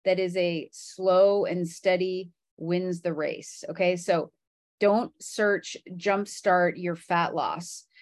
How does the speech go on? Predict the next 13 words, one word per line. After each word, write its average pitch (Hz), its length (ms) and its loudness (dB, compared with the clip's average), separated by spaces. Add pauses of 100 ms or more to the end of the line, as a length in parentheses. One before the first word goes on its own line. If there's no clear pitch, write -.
(120)
A 196 80 2
couple 269 500 0
of 254 200 -2
things 254 480 0
that 196 260 0 (260)
could 247 420 2
be, 226 460 -8 (520)
like, 175 440 0 (280)
uh, 185 400 2 (1500)
I 240 140 4
don't 233 100 2
know, 196 140 2
like, 180 260 2